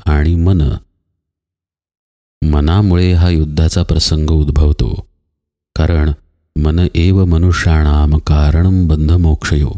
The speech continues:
अशी वस्तुस्थिती आहे. जे मन विषयाकडे ओढतं, तेच मन भगवंताची भक्तीसुद्धा घडवून आणतं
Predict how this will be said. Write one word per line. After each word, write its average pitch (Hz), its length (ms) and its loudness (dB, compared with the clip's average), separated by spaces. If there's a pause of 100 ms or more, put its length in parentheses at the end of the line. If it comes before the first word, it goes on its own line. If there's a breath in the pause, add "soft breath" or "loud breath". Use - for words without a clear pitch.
(760)
अशी 92 220 0
वस्तुस्थिती 80 760 0
आहे. 71 500 -2 (1500)
जे 82 300 0
मन 82 300 0
विषयाकडे 80 720 0
ओढतं, 80 420 0 (600)
तेच 90 260 0
मन 87 260 0
भगवंताची 80 720 0
भक्तीसुद्धा 80 840 -2
घडवून 90 400 2
आणतं 73 380 0